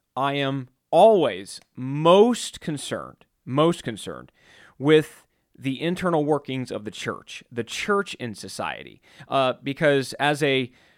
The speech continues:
as a true believer, as a, uh, follower of Jesus Christ, as what I hope to be labeled and hope I live up to,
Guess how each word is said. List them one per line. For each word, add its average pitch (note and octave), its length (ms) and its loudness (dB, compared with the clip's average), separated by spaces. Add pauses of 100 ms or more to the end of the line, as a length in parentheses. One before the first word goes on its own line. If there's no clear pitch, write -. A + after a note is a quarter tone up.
as B2 180 -4
a A#2+ 120 2
true - 440 -2
believer, F#3 760 0 (300)
as A#2+ 320 -4
a, A2+ 420 -4 (420)
uh, G#2+ 140 -8
follower E3+ 540 4
of C#3 80 -4
Jesus B2 420 -6
Christ, B2 680 -2 (520)
as A2+ 720 -4
what A#2+ 200 -4
I A#2+ 120 -2
hope F3 340 0
to D#3+ 140 -4
be C#3 160 -4
labeled C3 480 -2
and A#2 100 -10
hope F3 480 2
I B2+ 120 -4
live C3 200 -4
up B2+ 200 0
to, B2 360 -4